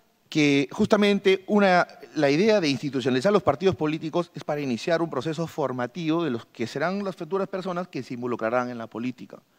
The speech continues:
Entonces, en la misma línea que manifiesta mi colega,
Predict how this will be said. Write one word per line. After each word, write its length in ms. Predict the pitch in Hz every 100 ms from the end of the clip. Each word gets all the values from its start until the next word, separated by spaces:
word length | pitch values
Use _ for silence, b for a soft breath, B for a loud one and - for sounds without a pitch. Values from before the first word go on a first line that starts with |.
| b b b b
Entonces, 260 | - 156
en 80 | 156
la 100 | 127
misma 220 | 185 226
línea 360 | 233 226 160 147 _ b b b b _ _
que 200 | - 131
manifiesta 400 | 127 131 170 165
mi 100 | 175
colega, 420 | 170 190 170 147